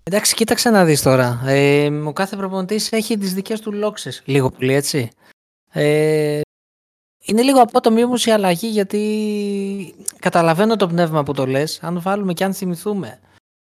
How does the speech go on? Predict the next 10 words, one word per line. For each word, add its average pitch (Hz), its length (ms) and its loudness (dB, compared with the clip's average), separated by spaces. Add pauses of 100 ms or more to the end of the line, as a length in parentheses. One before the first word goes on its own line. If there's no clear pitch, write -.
(180)
αμ, 139 840 -6 (380)
ο 196 120 4
ίδιος 262 280 2
ο 226 60 4
Αρτέτα 202 480 0
πόσο 151 320 -2
κυνήγησε 131 760 -6 (800)
το 160 140 -6
Ramsdale, 127 500 -2
έτσι. 131 400 -6